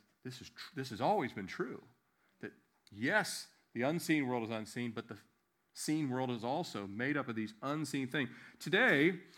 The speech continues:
we can get smaller and smaller, like atoms can now be seen. By electron microscopes. You can see atoms by electron microscope.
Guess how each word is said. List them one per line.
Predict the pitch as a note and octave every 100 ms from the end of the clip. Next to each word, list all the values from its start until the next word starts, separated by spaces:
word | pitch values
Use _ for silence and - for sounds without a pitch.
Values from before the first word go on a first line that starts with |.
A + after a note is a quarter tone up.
| - - -
we | D#3
can | A3+
get | A3 F#3 - -
smaller | - D#3 D3+ C3+
and | B2+
smaller, | F3 D3+
like | A#2+ C3 -
atoms | E3 G3+ F3+ D3 -
can | D3
now | C#3 C#3
be | C3 B2
seen. | - F3 C3+ F#2+ E2 - _ _ _ _ _ _ _ _ _ - -
By | A2+
electron | A2+ C3 - C3+ B2
microscopes. | B2 - G#2 - F2 - G#2+
You | C3+
can | C3+ C3+
see | B2+ - C#3 C3+
atoms | B2 A#2+ B2
by | G#2+ G2+
electron | G2+ B2 C3 B2
microscope. | A#2 A2+ G#2+ - - A2+